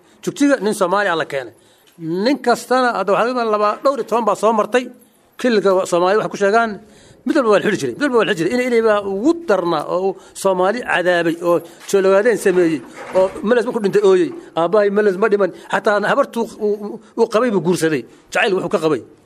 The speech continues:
Habartu Meles ka baktiyey. In ilay baa guursaday. Guurna ma ahe, yaa ku wareegay. Ninkii saas ah xataa wuu xidhay. Markii Soomaalida been loo sheegay oo kililadii la sameeyey, oo qo-, qof, qo-, qof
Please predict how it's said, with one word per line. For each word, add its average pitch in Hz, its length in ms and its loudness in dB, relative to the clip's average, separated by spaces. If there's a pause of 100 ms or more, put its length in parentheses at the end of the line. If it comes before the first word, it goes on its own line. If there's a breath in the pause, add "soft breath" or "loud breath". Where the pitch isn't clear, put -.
(300 soft breath)
Habartu 240 220 0
Meles 262 200 2
ka 359 100 0
baktiyey. 180 340 -2 (640 loud breath)
In 233 120 2
ilay 233 220 2
baa 180 120 2
guursaday. 147 380 -4 (360)
Guurna 285 260 2
ma 247 100 2
ahe, 214 200 2 (360 loud breath)
yaa 175 120 2
ku 277 140 2
wareegay. 156 300 2 (500 loud breath)
Ninkii 220 220 0
saas 220 220 0
ah 156 80 -2
xataa 175 260 0
wuu 190 120 2
xidhay. 147 220 -2 (380)
Markii 220 400 -2
Soomaalida 190 480 2
been 190 240 0
loo 208 100 4
sheegay 202 240 0
oo 170 80 -2
kililadii 190 360 2
la 185 80 2
sameeyey, 185 400 2 (400)
oo 170 160 2
qo-, 180 300 -8
qof, 240 160 2 (220)
qo-, 208 200 -6
qof 254 180 0